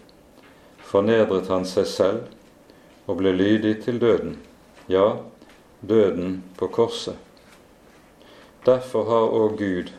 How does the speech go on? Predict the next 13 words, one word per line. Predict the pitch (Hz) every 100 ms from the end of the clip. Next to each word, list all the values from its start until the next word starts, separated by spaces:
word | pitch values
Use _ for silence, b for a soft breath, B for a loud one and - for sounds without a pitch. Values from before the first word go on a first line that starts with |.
| -
høyt | 120 127 127 - -
opphøyet | 131 - 120 117 117
ham | - 87 80 90
og |
gitt | 104 110 107 110
ham | 104
det | 113 113
navn | 110 92 87 87
som | - 104
er | 98 104
over | 107 98 92 101
alle | 98
navn, | 95 82 73